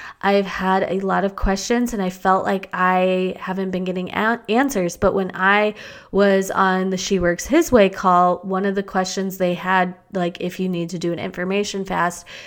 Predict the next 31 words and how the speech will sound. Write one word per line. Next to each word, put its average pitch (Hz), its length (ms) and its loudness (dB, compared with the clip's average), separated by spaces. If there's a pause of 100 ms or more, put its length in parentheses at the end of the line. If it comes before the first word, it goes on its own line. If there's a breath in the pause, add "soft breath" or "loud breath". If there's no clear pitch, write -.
(300 loud breath)
are 202 80 2
you 196 120 4
having 180 280 0
a 175 60 -4
hard 180 260 0
time 185 220 -2
hearing 180 320 -2
God's 170 320 -2
voice? 202 400 0
And 185 260 -2
when 185 340 -4
I 190 340 0
journaled 190 520 -2
on 185 300 0
that, 202 280 0
like, 175 240 -4
am 180 140 -4
I 190 120 -2
having 190 340 -4
a 185 40 -6
hard 180 220 -4
time 180 240 -6
feeling 185 460 -4 (420 loud breath)
or 190 60 0
hearing 202 320 0
God's 190 300 0
voice? 180 360 0
It - 80 -4
was 180 140 -6
like, 170 200 -4 (260)
why? 185 520 -4